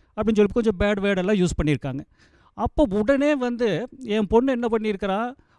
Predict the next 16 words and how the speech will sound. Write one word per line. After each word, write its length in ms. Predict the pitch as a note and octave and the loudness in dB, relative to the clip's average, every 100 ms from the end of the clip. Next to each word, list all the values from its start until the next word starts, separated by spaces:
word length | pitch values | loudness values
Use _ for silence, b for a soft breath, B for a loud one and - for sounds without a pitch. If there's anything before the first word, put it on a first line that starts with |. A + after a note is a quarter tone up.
| b | b
உடனே 420 | - F#3 B3+ C#4+ A#3+ | -8 -2 0 2 4
எடுத்து 300 | A3 - A3+ | 2 2 -2
வேக 320 | F3 A#3 A#3 | 0 0 0
வேகமா 200 | A3+ A3 | 0 0
அந்த 300 | A3+ B3+ G3+ - | -2 -2 -2 -2
ஷாப்புக்கு 440 | G#3 A#3+ A3 G3+ | 0 0 -2 0
வெளியே 300 | E3+ F#3+ G#3+ | 2 2 2
வந்து, 560 | F3 D3+ C3 C3+ G3 A#3+ b b b b | 2 2 0 -2 -4 -8 b b b b
அந்த 300 | - G3+ E3 D#3 | -10 -8 -4 2
வெளியே 320 | F#3 C4 C#4+ | 2 4 2
நின்றுருக்கிற 440 | A#3+ G#3 G3+ A3+ - E3 | 0 0 0 -2 -4 -4
டிராஃபிக் 360 | G#3+ A#3+ G#3+ - | -2 -2 -2 2
போலீஸ்கிட்ட, 440 | G#3 F#3+ - G3 | 4 4 0 -2
"அங்கிள், 360 | F3 A3 - A#3+ | 0 0 0 0
நீங்க 260 | A3 E3+ | 0 -2
வாங்க, 440 | D3+ F3+ G3 E3+ | 0 0 0 -2